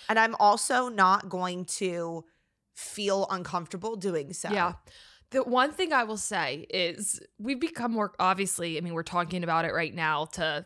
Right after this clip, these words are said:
Speaker 2: thousands of people, but I will tell you right now, it's way easier, I think, for us to talk about it because we could just say,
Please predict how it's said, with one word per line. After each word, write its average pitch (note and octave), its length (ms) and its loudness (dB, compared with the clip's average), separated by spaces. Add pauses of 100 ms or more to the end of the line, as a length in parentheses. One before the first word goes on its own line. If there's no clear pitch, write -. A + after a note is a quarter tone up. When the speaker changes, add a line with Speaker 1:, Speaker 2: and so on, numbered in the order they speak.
Speaker 2:
thousands E3+ 460 0
of D#3 140 -16
people, F3+ 600 -4 (180)
but - 480 0 (480)
I G#3+ 80 0
will A3 140 0
tell A3+ 220 -6
you A#3 160 -2
right G3 200 -2
now, F3+ 260 0
it's F3 140 -8
way G3 220 0 (100)
easier, G3 380 -2
I E3+ 80 -2
think, F3+ 380 -6
for - 220 -4
us F#3 240 -2
to F3+ 60 -12
talk F3+ 360 -6
about A#3 240 2
it C4+ 160 2
because G#3+ 380 -2
we G3+ 80 -6
could - 180 -16
just G3+ 240 -2
say, F3+ 420 2